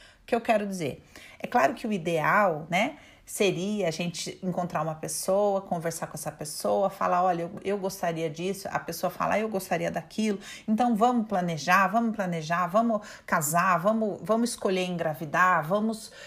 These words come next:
sonhar essa gestação, e como é que vai ser depois, né? Quais são os planos, o que que você acha? A mulher poder falar, "Olha, pra mim eu quero viver assim, a maternidade", é, e o cara falar, "Olha, eu acho que pode ser assim", enfim, o ideal seria essa conversa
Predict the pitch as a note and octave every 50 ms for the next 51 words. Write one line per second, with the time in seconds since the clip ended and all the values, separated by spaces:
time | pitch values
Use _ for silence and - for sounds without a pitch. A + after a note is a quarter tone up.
0 | - - - - A3 G#3 F#3 F#3 F#3 F3 F#3+ F3 E3+ - F3+ E3 E3+ E3+ D#3+ -
1 | D#3+ D3+ - - - - G#3 G#3 G3 F#3+ F#3+ F3 F3 - - - A3 G#3+ - B3
2 | A#3 C4 B3 - A#3 G#3 G#3+ G#3 G3 - - - - G3 F#3+ G3+ G3+ F#3+ E3+ D#3+
3 | D#3 E3+ F#3+ F#3+ - - - F#3+ G3+ G#3 G3+ F#3+ E3+ D#3+ D#3+ E3 F#3+ F#3 G3+ F#3+
4 | G3 - A3 A3+ A3 - A#3 A3 G#3+ G#3+ - - - F#3+ G3 G3+ G3 F3+ F#3+ F#3
5 | - A3 G#3+ - - G#3 G3+ G3 - - F#3+ F3+ F3+ F#3 F#3+ F#3+ - - - F3+
6 | - - - - - - - - G3+ G3+ G3+ G#3 G#3 G3+ G3+ - G#3+ F#3 G#3 G#3
7 | - - G3+ F#3 F3+ F3 E3+ F3 G3 G3 F3+ E3+ E3+ - - G3 G3+ F#3+ F3+ F#3+
8 | G#3 G#3 G3 F#3 F#3 - G3 F#3 F#3 F3 F#3 F#3 E3+ F3+ F3 F#3+ G3 - - -
9 | - - G3+ G3+ G3+ G3 F#3 E3 E3 D#3+ E3+ E3 - F#3 E3 E3+ F3 E3+ E3 D#3
10 | D#3+ E3+ F3 F3 E3+ D#3 - E3+ - - - - - - - - - F#3+ F3+ F3
11 | E3 D#3+ D3+ - - - A3 A3+ A3 - A3 G3+ F#3+ G3+ - - G3+ G3 F#3+ F#3+
12 | G3+ G3 F3+ E3+ F3 F3+ F#3+ G#3+ G#3+ G3 G3+ G3+ - - G#3 F#3 - F#3+ F#3 F#3
13 | - - - - - - - - - - F#3+ F#3+ G#3 G#3+ - D4+ D4 - - D#3+
14 | C3+ - - - G3 G#3+ F#3 F#3+ A3+ G#3 F3 F3 F#3 G#3 G#3+ - - B3+ G#3+ F#3
15 | F3 F3 F3+ F#3 G3 F#3+ - - F#3+ F#3+ - F#3+ - - A3 A3 G#3+ F3+ D#3+ E3+
16 | E3 D#3+ D#3+ E3+ F3 - - - - G#3+ A3 G#3+